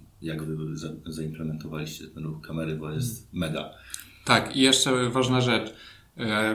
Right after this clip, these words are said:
Speaker 2: po targach Digital Dragons dwa tysiące szesnaście zebraliśmy dużo feedbacku na temat, e, U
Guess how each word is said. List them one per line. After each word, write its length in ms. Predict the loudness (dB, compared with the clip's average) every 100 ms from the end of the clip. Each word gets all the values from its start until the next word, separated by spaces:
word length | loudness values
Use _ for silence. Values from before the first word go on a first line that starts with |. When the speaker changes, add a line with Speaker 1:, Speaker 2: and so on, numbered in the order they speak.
| 0
Speaker 2:
po 380 | 4 6 6 4 4
targach 540 | 6 6 2 0 -2
Digital 400 | -2 -2 0 -2
Dragons 520 | 0 0 0 -4 -6
dwa 180 | -4 -4
tysiące 360 | -4 -6 -6 -4
szesnaście 800 | -4 -2 0 0 -2 -2 0 0
zebraliśmy 540 | 0 0 -2 -2 -2
dużo 240 | 2 2 2
feedbacku 560 | 0 -4 0 0 0
na 300 | 0 0 0
temat, 540 | -2 -4 0 0 -2 -6
e, 320 | -4 -2
U 40 | 2